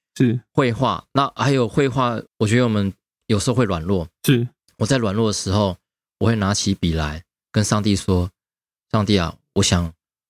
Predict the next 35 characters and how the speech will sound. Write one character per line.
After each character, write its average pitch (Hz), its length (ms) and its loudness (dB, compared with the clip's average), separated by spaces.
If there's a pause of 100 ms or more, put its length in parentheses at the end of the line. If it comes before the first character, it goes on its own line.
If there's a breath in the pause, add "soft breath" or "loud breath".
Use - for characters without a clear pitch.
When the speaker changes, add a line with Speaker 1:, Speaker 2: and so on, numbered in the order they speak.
Speaker 2:
画 113 160 -4
出 117 200 -2
我 92 100 0
心 113 260 -2
里 95 60 -2
面 98 180 -2
的 87 80 -2
画 90 220 0
面， 87 220 0 (800)
对， 87 260 0 (260)
Speaker 1:
是。 127 80 2
Speaker 2:
求 113 120 4
你 98 220 -2 (540)
保 104 140 0
守 107 180 0
我 92 260 0 (220)
一 98 60 -4
切 95 260 2
平 85 220 -8
安。” 87 200 -10 (320)
然 113 120 -2
后 113 60 -2
我 98 140 -2
画 120 360 -2
完 95 180 -2
以 87 60 -2
后， 98 280 0 (840)
就 127 140 2
觉 101 140 -4
得 101 140 2
有 90 260 2 (920)
平 104 120 -2
静 110 220 -4
安 107 180 -4
稳、 82 140 -6